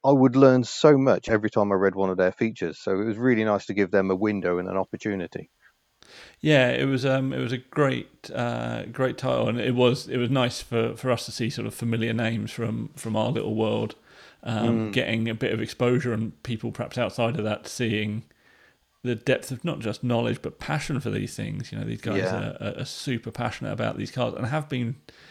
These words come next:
Speaker 2: since before the internet went all J D M. It was that they've been there for, for years, and it is great that they're about. And I'm glad
Speaker 1: Yeah,
Speaker 2: that
Speaker 1: and
Speaker 2: you at least gave them the opportunity to do that, I think.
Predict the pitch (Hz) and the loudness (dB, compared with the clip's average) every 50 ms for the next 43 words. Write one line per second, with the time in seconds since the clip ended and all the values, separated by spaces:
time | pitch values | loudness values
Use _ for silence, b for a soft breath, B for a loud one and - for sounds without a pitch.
0 | b b _ - - 127 131 - - _ _ - 120 120 - - 123 123 120 123 | b b _ -6 -4 -4 -4 -6 -10 _ _ -2 -2 -2 0 0 0 2 2 2
1 | 120 117 113 113 110 - b b b b b b b b - 113 117 117 120 113 | 2 2 0 -2 -4 -6 b b b b b b b b -2 0 0 0 0 -2
2 | - 123 110 120 - - 113 110 113 - 110 113 113 113 113 113 110 - 131 120 | -2 -2 -2 -2 -2 -2 -2 -2 -2 0 0 0 2 2 0 -2 0 0 2 2
3 | 117 113 123 120 117 113 110 110 107 110 110 - - 110 110 107 - - - 226 | 2 4 4 4 6 4 4 2 0 -2 -4 -4 -2 -2 -2 -2 -4 -10 -16 -12
4 | - 113 117 - 120 117 113 - 117 113 113 113 113 113 - - 117 117 - - | -8 -6 -6 -4 -4 -4 -2 -2 -2 -2 -2 -2 -4 -6 -6 -8 -8 -8 -8 -8
5 | - 117 117 120 120 113 110 107 - 107 104 101 110 113 107 - - 117 113 - | -8 -4 -2 -2 0 -2 -2 -4 -4 -6 -6 -6 -6 -8 -10 -6 -4 -4 -4 -4
6 | - 101 98 104 110 110 110 - - 120 120 110 110 - - - b b b b | -4 -6 -6 -6 -4 -4 -4 -4 -2 -2 -2 -2 -2 -4 -8 -16 b b b b
7 | b - - 110 117 120 123 123 143 151 131 120 - - 143 139 135 120 117 123 | b -2 0 0 2 4 4 8 8 8 8 8 6 2 2 4 4 2 2 2
8 | 127 123 - - - 127 120 120 120 117 113 117 117 - 117 - - 120 120 117 | 0 0 0 2 4 4 4 4 2 -2 -2 -2 -2 -4 -6 -4 -2 -2 0 0
9 | 113 - - 98 - - - - 104 - - 113 101 - - - - 110 110 - | -2 -4 -6 -10 -10 -8 -8 -6 -6 -4 -4 -6 -6 -8 -10 -12 -10 -12 -14 -14
10 | - - | -16 -20